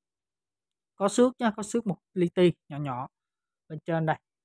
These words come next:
Bát thì còn đẹp. Bát, à, à, Fuji F S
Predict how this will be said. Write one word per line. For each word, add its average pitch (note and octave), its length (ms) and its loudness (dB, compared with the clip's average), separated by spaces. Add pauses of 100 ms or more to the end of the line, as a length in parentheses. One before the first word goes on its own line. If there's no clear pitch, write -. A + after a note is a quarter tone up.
(720)
Bát F3 260 0
thì D#3+ 100 -6
còn D3+ 240 -6
đẹp. D3+ 200 0 (180)
Bát, G3 240 0
à, E3+ 160 2
à, D#3+ 260 0
Fuji E3+ 540 4
F G#3+ 80 2
S F#3 40 -2